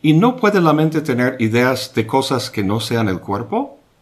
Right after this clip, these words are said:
Estas son algunas de las preguntas que nos surgen al leer esta proposición. Sin embargo, revelan un prejuicio cartesiano, la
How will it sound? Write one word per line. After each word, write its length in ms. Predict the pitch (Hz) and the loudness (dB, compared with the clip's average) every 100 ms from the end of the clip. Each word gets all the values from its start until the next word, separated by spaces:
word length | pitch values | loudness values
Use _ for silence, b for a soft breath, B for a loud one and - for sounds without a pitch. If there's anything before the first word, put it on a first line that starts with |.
| _ _ _ b b b b b b _ - | _ _ _ b b b b b b _ -6
Estas 500 | 175 - 185 - - | -2 2 0 0 -6
son 420 | - 151 139 139 - | -4 0 2 0 0
algunas 500 | 123 120 139 123 110 | -2 0 2 0 0
de 80 | 107 | -2
las 160 | 95 | -4
preguntas 540 | - 104 160 151 80 - | -4 -2 0 -2 -4 -10
que 100 | 95 | -10
nos 200 | 92 90 | -10 -6
surgen 560 | 165 151 - 87 90 - | -4 -4 -6 -10 -10 -10
al 320 | 92 95 - | -8 -8 -8
leer 220 | 104 95 | -8 -8
esta 240 | 95 - 82 | -8 -10 -14
proposición. 680 | - - 95 85 123 92 90 B B B B _ _ - | -16 -12 -10 -4 -4 -4 -8 B B B B _ _ -10
Sin 200 | - 202 | -4 0
embargo, 540 | 220 175 135 131 123 - | 2 2 2 0 -2 -2
revelan 800 | 113 117 147 151 147 143 147 - | 0 2 4 4 4 2 -2 -6
un 140 | 127 135 | -6 -4
prejuicio 560 | 117 110 110 - 95 | -4 -2 -2 -2 -6
cartesiano, 720 | 90 92 95 - 151 95 78 - _ _ - | -6 -10 -10 -6 -4 -6 -10 -20 _ _ -8
la 320 | 104 92 | -4 -4